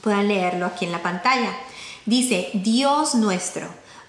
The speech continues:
todas estas riquezas que hemos dado para construirte un templo,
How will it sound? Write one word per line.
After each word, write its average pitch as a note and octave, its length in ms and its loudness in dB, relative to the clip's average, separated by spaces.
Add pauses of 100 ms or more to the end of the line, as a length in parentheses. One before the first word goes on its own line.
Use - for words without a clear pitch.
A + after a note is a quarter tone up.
(120)
todas D4 440 2
estas B3+ 320 0
riquezas G#3+ 640 -2
que F#3+ 220 -4
hemos F#3+ 280 -2
dado F#3+ 340 0
para E3 240 -4
construirte F3 720 -4
un A3 140 2
templo, G3+ 520 -2